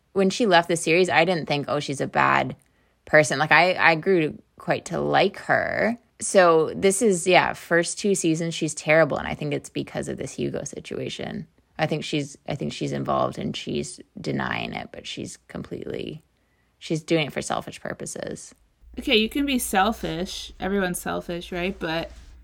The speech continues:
Speaker 2: to have so little regard for one of your friends and to treat them so poorly, like, so
Speaker 1: Yeah.
Speaker 2: consistently is just,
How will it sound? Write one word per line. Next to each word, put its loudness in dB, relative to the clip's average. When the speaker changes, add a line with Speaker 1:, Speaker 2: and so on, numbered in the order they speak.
Speaker 2:
to -2
have 4
so 0
little 4
regard 2
for 0
one -2
of -4
your -2
friends -4
and 0
to 2
treat 2
them 2
so 0
poorly, 0
like, 0
so 0
Speaker 1:
Yeah. 2
Speaker 2:
consistently -2
is 2
just, -4